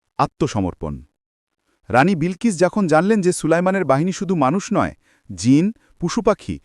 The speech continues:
এবং বাতাসের বাহিনী নিয়েই গঠিত, তখন তিনি বুঝতে পারলেন পরিস্থিতি অত্যন্ত গুরুতর। যুদ্ধ বেছে নিলে পুরো সাম্রাজ্য ধ্বংস হয়ে যেতে পারে। তাই তিনি উপলব্ধি করলেন, এখন তার সামনে একটিই পথ, সুলাইমানকে সন্তুষ্ট করা এবং সমাধানের দরজা খোলা।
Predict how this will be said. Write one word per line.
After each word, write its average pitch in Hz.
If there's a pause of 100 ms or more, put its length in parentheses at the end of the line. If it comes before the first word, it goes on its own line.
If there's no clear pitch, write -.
(220)
এবং 156
বাতাসের 165
বাহিনী 160
নিয়েই 240
গঠিত, 123 (440)
তখন 202
তিনি 220
বুঝতে 196
পারলেন 147
পরিস্থিতি 170
অত্যন্ত 233
গুরুতর। 113 (640)
যুদ্ধ 120
বেছে 120
নিলে 175 (280)
পুরো 214
সাম্রাজ্য 180
ধ্বংস 156
হয়ে 123
যেতে 101
পারে। 82 (640)
তাই 98
তিনি 117
উপলব্ধি 120
করলেন, 143 (300)
এখন 180
তার 143
সামনে 165
একটিই 214
পথ, 120 (320)
সুলাইমানকে 117
সন্তুষ্ট 117
করা 190 (280)
এবং 135
সমাধানের 151
দরজা 110
খোলা। 80